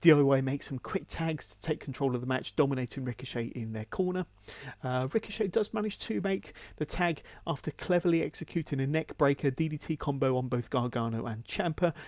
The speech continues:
I love, uh, that move. I've seen it a few times before. Never fails to impress.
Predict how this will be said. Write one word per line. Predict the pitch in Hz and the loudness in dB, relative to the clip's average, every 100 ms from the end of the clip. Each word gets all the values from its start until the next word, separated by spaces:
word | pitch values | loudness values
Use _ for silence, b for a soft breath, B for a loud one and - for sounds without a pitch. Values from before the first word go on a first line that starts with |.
| B | B
I | 123 117 | -2 -2
love, | 123 127 120 - - | 0 0 0 -6 -6
uh, | 107 110 | -4 -2
that | 110 104 | -2 0
move. | 131 131 B B - | 0 0 B B -14
I've | |
seen | - 123 | -8 -6
it | |
a | 123 | -4
few | 139 | -2
times | 123 117 110 | -2 -2 -4
before. | - - 156 151 - - _ _ _ _ _ _ _ _ - | -4 4 6 6 2 -20 _ _ _ _ _ _ _ _ -4
Never | 135 - | -2 -2
fails | - 131 110 | -4 -6 -4
to | - | -4
impress. | 123 160 147 - | 2 4 4 0